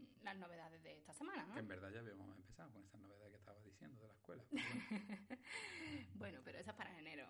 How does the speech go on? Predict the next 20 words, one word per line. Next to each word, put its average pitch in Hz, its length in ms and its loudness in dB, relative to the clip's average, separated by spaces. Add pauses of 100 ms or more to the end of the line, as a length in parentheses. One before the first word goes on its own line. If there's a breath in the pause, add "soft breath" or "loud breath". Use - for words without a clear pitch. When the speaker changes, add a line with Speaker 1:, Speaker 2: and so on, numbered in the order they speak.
(140)
Speaker 1:
Vamos 180 300 2
con 202 120 4
las 196 80 2
novedades 170 360 2
que 190 100 -4
tenemos 214 260 2 (220)
esta 185 340 0
semana. 147 340 -4 (200)
Pues 185 160 2
esta 214 260 2
semana 233 500 4
ya 208 140 2
están, 190 400 0 (140)
eh, 202 100 -4
bueno, 160 220 -4
más 185 240 0
que 208 100 -2
abiertas, 208 580 2
están 175 340 -4
casi 185 400 0